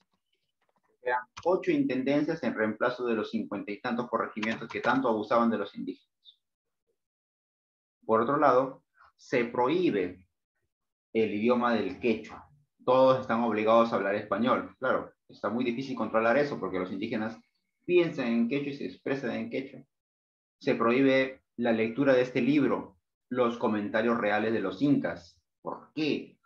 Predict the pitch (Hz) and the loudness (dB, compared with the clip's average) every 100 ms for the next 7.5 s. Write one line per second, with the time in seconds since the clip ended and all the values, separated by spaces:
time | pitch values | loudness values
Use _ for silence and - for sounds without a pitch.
0 | _ 127 113 113 127 151 135 - - 110 | _ -4 -2 -2 -4 -2 -4 -4 -10 -10
1 | 117 151 151 131 113 131 117 131 123 120 | -2 0 2 2 2 0 0 2 2 2
2 | 151 143 104 104 110 135 135 127 113 107 | 2 0 -2 -4 -4 -2 -2 -2 -2 -2
3 | 101 101 104 135 131 131 127 120 104 - | -2 -6 -6 -4 -4 -2 0 2 0 0
4 | 156 147 131 123 120 127 131 117 - 151 | 0 2 0 -2 -2 -2 -4 -8 -2 0
5 | 104 98 117 123 110 104 101 117 107 117 | 0 0 0 2 0 0 0 -2 2 4
6 | 139 131 110 92 - 110 117 117 110 95 | 4 4 2 0 -4 -2 0 0 2 2
7 | - 143 139 98 - | 4 6 6 6 0